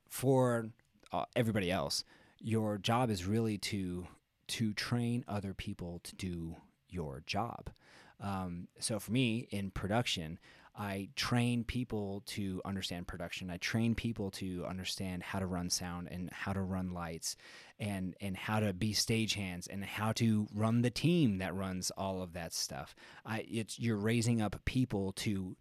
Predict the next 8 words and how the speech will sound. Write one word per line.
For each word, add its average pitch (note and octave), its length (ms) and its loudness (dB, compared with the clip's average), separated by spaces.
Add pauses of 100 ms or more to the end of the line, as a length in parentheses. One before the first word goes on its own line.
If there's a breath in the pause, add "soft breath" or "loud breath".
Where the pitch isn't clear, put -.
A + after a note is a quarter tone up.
(240 loud breath)
you're A#2+ 100 0
passing B2+ 480 2
on G#2+ 260 4
your G2 240 0
knowledge, E2 640 -4 (500)
right? F#2 300 -4 (380 loud breath)
And, G#2 500 0
um, F2+ 380 -4